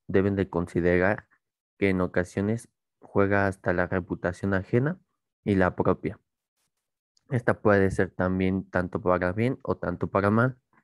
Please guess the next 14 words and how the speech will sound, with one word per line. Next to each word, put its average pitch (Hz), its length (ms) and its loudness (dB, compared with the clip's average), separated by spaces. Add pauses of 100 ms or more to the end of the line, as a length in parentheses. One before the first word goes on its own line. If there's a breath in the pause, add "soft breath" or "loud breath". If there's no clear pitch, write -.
(1300)
Ahora 101 240 4
bien, 92 240 2 (240)
ah, 92 360 2
para 92 240 2
llevar 95 320 0
a 110 100 0
cabo 98 520 -2
el 90 160 -8
análisis 95 600 -4
sobre 87 300 -4
la 87 120 -6
toma 104 280 2
de 113 80 6
decisiones, 107 720 0